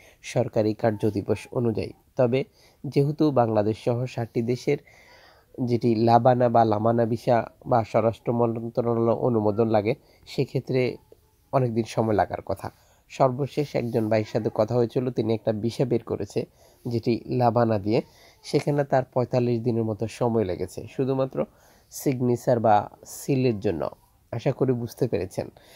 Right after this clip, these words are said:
"ভাইয়া, আমার ভিসা ষোল-, ছাব্বিশ ছয় দু হাজার একুশের, আমারটা কি কোনো সমস্যা হবে?"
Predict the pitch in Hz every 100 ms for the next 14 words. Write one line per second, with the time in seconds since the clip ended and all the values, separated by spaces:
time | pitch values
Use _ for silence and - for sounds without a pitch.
0 | - - - 135 143 131 131 127 139 -
1 | 151 143 - 120 117 - - - - _
2 | - _ _ _ - 139 127 147 - -
3 | 151 - 143 - - 127 120 120 113 110
4 | 123 143 139 - _ - - - - 127
5 | 123 143 135 131 127 - 123 123 - 147
6 | 127